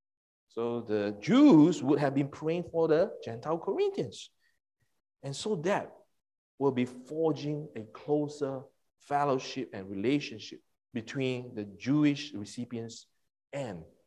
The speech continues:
the Gentiles givers. Now, what you're seeing here is a most beautiful pic-, picture. You must remember the Jewish people and the Gentiles,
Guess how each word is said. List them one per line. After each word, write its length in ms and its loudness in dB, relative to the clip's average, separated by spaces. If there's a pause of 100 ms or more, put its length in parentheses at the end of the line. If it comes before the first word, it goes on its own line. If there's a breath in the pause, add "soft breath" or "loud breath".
(580)
the 320 -2 (140)
Gentiles 720 -8
givers. 540 -10 (800)
Now, 360 0 (140)
what 200 6
you're 120 4
seeing 340 -2
here 140 2
is 240 -2
a 80 0
most 360 0
beautiful 320 -8
pic-, 180 -16 (220)
picture. 280 -8
You 120 -8
must 220 2
remember 480 0
the 100 -4
Jewish 520 -4
people 420 -4
and 120 -6
the 40 -6
Gentiles, 640 -4